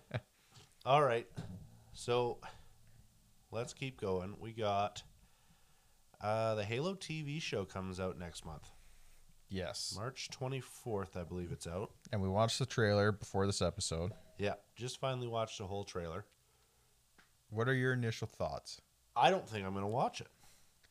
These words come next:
Speaker 1: I think you have to watch it.
Speaker 2: I honestly don't think I could watch it.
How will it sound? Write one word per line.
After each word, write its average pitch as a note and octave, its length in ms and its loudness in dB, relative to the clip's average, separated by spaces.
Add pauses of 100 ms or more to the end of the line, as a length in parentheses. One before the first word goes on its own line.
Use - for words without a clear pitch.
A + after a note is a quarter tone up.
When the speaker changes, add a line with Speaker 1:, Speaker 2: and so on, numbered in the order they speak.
(560)
Speaker 1:
I A2 60 2
think B2 180 4
you F2 80 -4
have F#2+ 300 0
to E2 80 -4
watch C#2+ 320 -4
it. D#2 100 -4
Speaker 2:
I A2 240 0
honestly A#2 480 -2
don't G2 260 -4
think G2+ 220 -6
I G2 120 -4
could G2 120 -6
watch F2 320 -4
it. - 120 -14